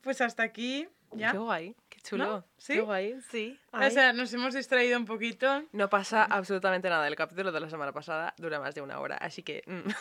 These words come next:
Speaker 2: <laughs>
Speaker 1: Es largo, ¿no?
Speaker 2: Sí, sí. A ver, es que yo también, es que sí. Pero no pasa nada.
Speaker 1: Bueno.
Speaker 2: Pasa nada si nos escucháis un rato más.
Speaker 1: Pues sí.
Speaker 2: Que, por cierto, gracias por escucharnos.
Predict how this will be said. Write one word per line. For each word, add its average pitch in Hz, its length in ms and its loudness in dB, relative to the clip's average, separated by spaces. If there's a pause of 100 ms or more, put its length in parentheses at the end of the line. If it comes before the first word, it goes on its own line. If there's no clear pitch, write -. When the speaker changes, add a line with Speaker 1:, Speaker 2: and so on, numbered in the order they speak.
(320)
Speaker 2:
<laughs> 247 520 -2
Speaker 1:
Es 240 240 0 (100)
largo, 190 360 2
¿no? 202 100 -6 (320)
Speaker 2:
Sí, 165 320 -2 (180)
sí. - 200 -8 (160)
A 156 80 0
ver, 151 160 0
es 151 100 -8
que 170 100 -4
yo 160 60 -2
también, 156 300 -4
es 160 120 -4
que 165 220 0
sí. 151 300 -12 (160)
Pero 180 120 0
no 226 120 2
pasa 359 200 2
nada. 240 300 2
Speaker 1:
Bueno. - 160 -14 (400)
Speaker 2:
Pasa 226 220 -8
nada 180 200 -2
si 180 120 -12
nos 180 180 -10
escucháis 160 400 -16
un 156 80 -14
rato 147 200 -12
más. 139 220 -12 (200)
Speaker 1:
Pues 196 160 -6
sí. 214 120 -4
Speaker 2:
Que, 190 80 0
por 165 120 0
cierto, 170 220 2
gracias 165 240 0
por 156 140 -6
escucharnos. 151 600 -8